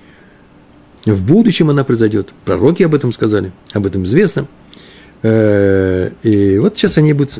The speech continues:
будет, будет раз-, говориться. Сказал Реш Лакиш. Сейчас он скажет. И вот этот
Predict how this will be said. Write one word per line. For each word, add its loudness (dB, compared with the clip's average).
будет, -6
будет -6
раз-, -2
говориться. -2
Сказал 2
Реш 2
Лакиш. -2
Сейчас 0
он 2
скажет. -2
И 4
вот 0
этот 0